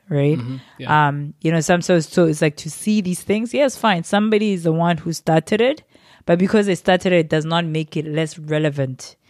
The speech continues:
Speaker 1: um, you know, as a point, um, uh, uh, you know, uh, that, that allows you now to look in yourself. Because, you know, the thing, 'cause the thing that I imagine is that if you are mature,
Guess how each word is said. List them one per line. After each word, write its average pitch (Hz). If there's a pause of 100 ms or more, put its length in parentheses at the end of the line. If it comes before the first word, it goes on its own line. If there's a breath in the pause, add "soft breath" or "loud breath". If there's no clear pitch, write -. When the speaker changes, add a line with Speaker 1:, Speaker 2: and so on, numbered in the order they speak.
(460 soft breath)
Speaker 1:
um, 147
you 160
know, 151
as 156
a 151
point, 156 (180)
um, 143 (460 soft breath)
uh, -
uh, 156
you 156
know, 147
uh, 156
that, 165
that 165
allows 151
you 156
now 143
to -
look 156
in 165
yourself. 143 (380 soft breath)
Because, 240
you 254
know, 240
the 196
thing, 247
'cause 185
the 185
thing 233
that 214
I 208
imagine 175
is 170
that 170
if 240
you 247
are 208
mature, 156